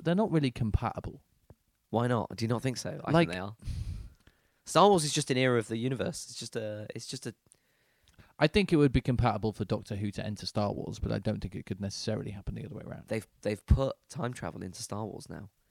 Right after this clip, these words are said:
Speaker 2: They added it into Star Wars, the finale of Star Wars Rebels.
Speaker 1: Oh,
Speaker 2: They
Speaker 1: really?
Speaker 2: added something called the, I wanna say the Otherworlds.
Speaker 1: Oh.
Speaker 2: And it was a black void world. They, they, they found a portal and they
Speaker 1: Yeah.
Speaker 2: walked through this portal,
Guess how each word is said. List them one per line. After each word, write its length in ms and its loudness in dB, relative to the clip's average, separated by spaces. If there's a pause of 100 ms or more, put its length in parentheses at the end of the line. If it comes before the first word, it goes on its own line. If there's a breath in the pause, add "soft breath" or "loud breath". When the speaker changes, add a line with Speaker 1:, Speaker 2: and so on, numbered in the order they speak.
(320)
Speaker 2:
They 160 -4
added 280 -4
it 120 -4
into 480 -6
Star 260 2
Wars, 160 -2
the 60 -10
finale 460 -4
of 120 -10
Star 240 0
Wars 160 -2
Rebels. 540 -4 (280 soft breath)
Speaker 1:
Oh, 200 2
Speaker 2:
They 160 2
Speaker 1:
really? 60 6
Speaker 2:
added 320 4
something 500 -4
called 300 -4
the, 460 -4
I 60 -6
wanna 160 -4
say 140 -4
the 160 -4
Otherworlds. 680 -2
Speaker 1:
Oh. 400 0 (120)
Speaker 2:
And 100 -2
it 80 -4
was 220 -2
a 160 2 (120)
black 300 2 (240)
void 460 -4
world. 560 -10 (400)
They, 320 -4
they, 180 -2 (220)
they 100 -8
found 240 -6
a 60 -10
portal 560 -2
and 80 -14
they 120 -6
Speaker 1:
Yeah. 120 2
Speaker 2:
walked 140 -4
through 80 -8
this 120 -14
portal, 560 -12